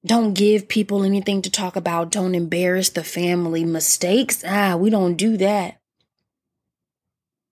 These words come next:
So I did things for the approval of others so that others would perceive me as being perfect. That then entailed mistakes.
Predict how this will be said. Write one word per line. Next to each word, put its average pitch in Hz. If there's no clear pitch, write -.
So 226
I 220
did 247
things 196
for 196
the 185
approval 220
of 196
others 175
so 226
that 214
others 214
would 190
perceive 320
me 208
as 170
being 170
perfect. -
That 269
then 277
entailed 202
mistakes. 254